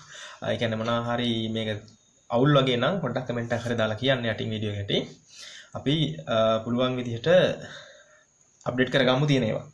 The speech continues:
හරි, අපි අන්තිමට කතා කළේ කලණය මං, අ,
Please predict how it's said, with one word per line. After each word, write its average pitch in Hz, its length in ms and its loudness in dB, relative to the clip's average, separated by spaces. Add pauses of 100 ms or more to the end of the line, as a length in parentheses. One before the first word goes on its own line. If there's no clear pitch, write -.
(500)
හරි, 113 200 0
අපි 170 180 0 (180)
අන්තිමට 131 340 2
කතා 131 320 0
කළේ 156 400 -2 (300)
කලණය 139 320 4
මං, 147 180 2 (340)
අ, 123 120 -2